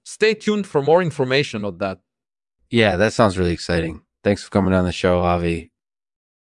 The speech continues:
Speaker 2: Welcome to Lexman's Artificial Podcast. This show is dedicated to discussing the latest in artificial intelligence and related technologies. I'm your host, Lexman, and today we're talking with Avi Loeb. Avi is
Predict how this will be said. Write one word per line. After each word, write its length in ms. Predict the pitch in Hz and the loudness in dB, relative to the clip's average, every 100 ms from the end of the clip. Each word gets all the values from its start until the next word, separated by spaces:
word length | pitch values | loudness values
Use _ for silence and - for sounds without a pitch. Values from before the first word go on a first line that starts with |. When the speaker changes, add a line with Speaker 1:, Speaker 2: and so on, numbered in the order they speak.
| _ _ _ _ _ | _ _ _ _ _
Speaker 2:
Welcome 320 | 107 107 117 104 | 0 0 0 0
to 100 | 92 | 4
Lexman's 460 | 98 101 107 92 | 4 2 0 0
Artificial 500 | - 95 85 95 92 | 0 0 0 -2 -2
Podcast. 800 | - - 85 - 65 - - - | -4 -2 -2 -6 -10 -12 -20 -12
This 200 | - 107 | 0 2
show 380 | - 120 107 107 101 | 2 2 4 4 0
is 160 | 90 | -2
dedicated 480 | 104 101 98 101 92 | 2 2 4 2 2
to 100 | 92 | -6
discussing 640 | 85 85 - 98 - 92 | -6 -4 -2 -2 -2 -4
the 100 | 82 | -4
latest 460 | 82 98 101 95 - | 2 2 4 0 -2
in 80 | 85 | -2
artificial 500 | 85 151 123 - 107 | -2 0 0 2 0
intelligence 640 | 98 104 101 90 95 - | 2 2 2 0 -4 -6
and 80 | 85 | -6
related 380 | 82 90 95 | 2 4 4
technologies. 800 | - 92 92 90 90 82 87 82 _ _ _ _ - | 0 -2 0 2 0 -2 -4 -4 _ _ _ _ -12
I'm 140 | 95 | -8
your 120 | 98 95 | -6 -2
host, 340 | 101 92 - | 0 -2 0
Lexman, 540 | 98 95 - 95 95 - | -2 -2 -4 -6 -6 -8
and 280 | 90 87 87 | -10 -10 -10
today 340 | 90 101 101 | 0 2 2
we're 100 | 92 | 0
talking 440 | 87 95 90 92 90 | -2 -2 -4 -8 -6
with 260 | 87 82 - | -6 -6 -4
Avi 300 | 87 90 87 | -4 -4 -6
Loeb. 380 | 82 82 73 _ - | -8 -8 -10 _ -4
Avi 380 | 90 98 104 98 - | 0 2 2 0 0
is 500 | 98 90 87 - | 0 0 -2 -10